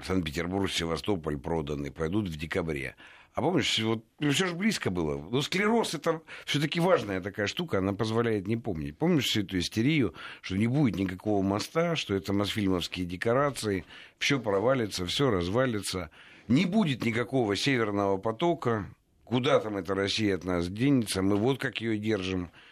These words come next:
через транзит. Чего там еще не будет? Да ничего не будет. И вообще Россия развалится. Шесть лет ждали, как мост картонный рухнет, эм, газ в Европу не пойдет,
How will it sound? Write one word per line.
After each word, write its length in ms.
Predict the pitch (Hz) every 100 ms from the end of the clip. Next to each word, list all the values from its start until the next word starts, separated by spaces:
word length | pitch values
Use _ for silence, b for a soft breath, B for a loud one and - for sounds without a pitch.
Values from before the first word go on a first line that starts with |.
| b b
через 300 | - 98 92
транзит. 480 | 104 104 90 82 69
Чего 240 | 143 165
там 200 | 127 110
еще 200 | 117 139
не 140 | 113
будет? 260 | 104 80 71
Да 160 | 113 196
ничего 480 | 254 - 254 170
не 160 | 101 80
будет. 340 | 69 64 - _ b b -
И 40 | 120 151
вообще 280 | 151 147 220
Россия 400 | 156 120 170 170
развалится. 640 | 131 113 87 73 57 - - _ _ b b b -
Шесть 360 | 180 202 -
лет 200 | 147 156
ждали, 500 | 107 104 131 98 80
как 380 | 71 139 139 - B B B -
мост 400 | 113 127 113 -
картонный 640 | - 104 104 104 95 92
рухнет, 500 | 110 185 - 175 170 - B B B
эм, 720 | 98 98 98 95 92 90 - 101
газ 640 | 95 123 131 - - 71 71 60 58 57 55 - _ _ _ _ _
в 80 | 87 90
Европу 520 | 110 120 107 73 87
не 140 | 95
пойдет, 540 | 92 110 113 185 185